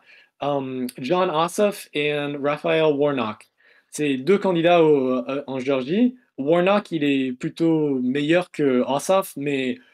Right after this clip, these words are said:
ah, ils sont tous les deux assez centristes. Ils ont pas, ils ont, ils revendiquent pas le, le programme de Bernie Sanders pour la santé nationale ou pour, euh, le Green New Deal, par exemple.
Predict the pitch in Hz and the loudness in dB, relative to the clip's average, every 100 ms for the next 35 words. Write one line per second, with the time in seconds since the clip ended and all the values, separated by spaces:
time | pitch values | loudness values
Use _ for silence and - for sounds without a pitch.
0 | _ _ - 139 127 127 175 160 185 180 | _ _ -8 -4 -2 -2 -2 -2 0 2
1 | 165 185 170 139 - 180 170 160 - 165 | 4 4 4 2 0 0 0 -4 -2 -2
2 | - - - 135 135 139 123 165 160 156 | -4 -14 -8 -6 -4 -4 0 2 4 4
3 | 151 143 139 - 139 139 151 143 139 143 | 4 2 0 -6 -8 -6 -4 -2 0 0
4 | 160 151 - 180 175 160 143 135 127 127 | -2 -4 -4 2 4 4 4 4 2 0
5 | 143 147 151 135 139 143 139 151 151 151 | -2 -2 -2 -4 -4 -6 -6 -4 -2 -4
6 | - 127 123 120 120 143 135 139 127 139 | -4 -2 0 0 -2 -4 -4 -4 -4 -6
7 | 131 160 202 196 _ _ _ - 175 185 | -2 0 0 -2 _ _ _ -2 -2 0
8 | 175 156 143 135 131 135 143 156 156 135 | 0 2 2 2 2 0 0 0 -2 -2
9 | 135 117 107 120 117 117 110 - | 0 0 -2 -6 -6 -6 -8 -10